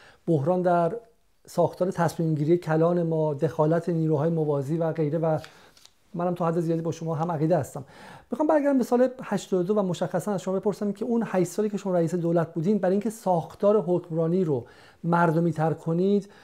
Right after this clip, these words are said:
چه کار کردید؟ مثلاً برای اینکه ساختار مجلس رو اصلاح کنید، ساختار انتخابات رو اصلاح کنید. اگه خاطرتون باشه، مثلاً آقای خاتمی لوایح دوقلو رو برد، حالا در ذهن خودشون و در نگاه لیبرالی که داشتن، برای اینکه مثلاً ساختار حکمرانی رو اصلاح کنن.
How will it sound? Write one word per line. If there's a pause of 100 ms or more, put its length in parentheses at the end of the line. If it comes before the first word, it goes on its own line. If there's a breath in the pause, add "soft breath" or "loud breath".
(120)
چه
کار
کردید؟
مثلاً
برای
اینکه
ساختار (100)
مجلس
رو
اصلاح
کنید،
ساختار
انتخابات
رو
اصلاح
کنید. (340 loud breath)
اگه
خاطرتون
باشه،
مثلاً
آقای
خاتمی
لوایح
دوقلو
رو
برد،
حالا
در
ذهن
خودشون (380 loud breath)
و
در
نگاه
لیبرالی
که
داشتن، (360 loud breath)
برای
اینکه
مثلاً
ساختار
حکمرانی
رو
اصلاح
کنن.